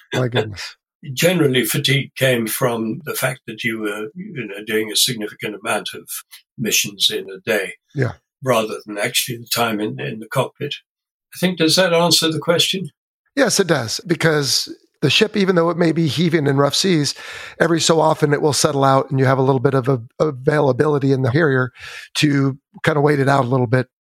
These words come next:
Speaker 1: fuel permitting, of course. And then fatigue, you said, was more a factor of, like you said earlier, your mission to, um,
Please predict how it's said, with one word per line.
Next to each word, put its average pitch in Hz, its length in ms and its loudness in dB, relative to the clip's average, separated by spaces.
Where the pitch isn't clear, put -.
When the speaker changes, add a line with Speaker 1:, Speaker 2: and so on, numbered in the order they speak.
Speaker 1:
fuel 156 180 2
permitting, 127 440 0
of - 100 -8
course. 117 320 -2
And 143 140 4
then 135 160 2
fatigue, 147 420 0
you 139 60 2
said, 131 300 2
was 127 280 2
more 160 300 4
a 135 40 -2
factor 147 420 0
of, 143 260 0
like 151 180 0
you 156 60 0
said 180 160 4
earlier, 175 340 2
your 139 360 4
mission 170 380 2
to, 147 340 4
um, 135 360 2